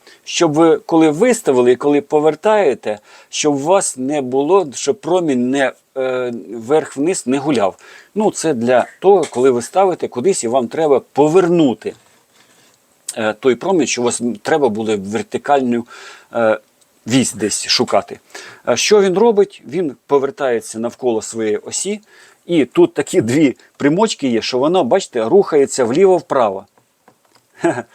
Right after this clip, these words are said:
Тобто тут можна ловити вісь. Ну, дуже цікаве рішення. Він, якщо ви бачите, він просто рухається в одну сторону і в другу. Ну, як на мене,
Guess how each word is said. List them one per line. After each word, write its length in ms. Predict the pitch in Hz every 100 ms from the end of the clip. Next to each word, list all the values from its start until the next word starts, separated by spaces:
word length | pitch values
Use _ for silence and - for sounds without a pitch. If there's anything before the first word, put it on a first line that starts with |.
| - - - -
Тобто 200 | 120 101
тут 220 | - 131
можна 300 | 135 160 131
ловити 420 | 131 131 165 165 127
вісь. 300 | 196 - -
Ну, 260 | 151 330 _ _
дуже 340 | 107 262 127 117
цікаве 500 | - 117 123 113 117
рішення. 500 | 185 - 151 147 139 _ _ _ _ _ _ - -
Він, 260 | 127 135 -
якщо 280 | 120 113 123
ви 60 |
бачите, 340 | 117 190 - 110
він 160 | 110
просто 360 | 104 180 - 113
рухається 600 | 117 113 98 101 - 101 -
в 140 | 110
одну 220 | 120 165
сторону 420 | 196 - 143 127 -
і 100 | 147
в 80 | 127
другу. 380 | 113 117 101 101 -
Ну, 240 | 156 208 180 -
як 240 | 123 -
на 80 | 123
мене, 360 | 139 180 156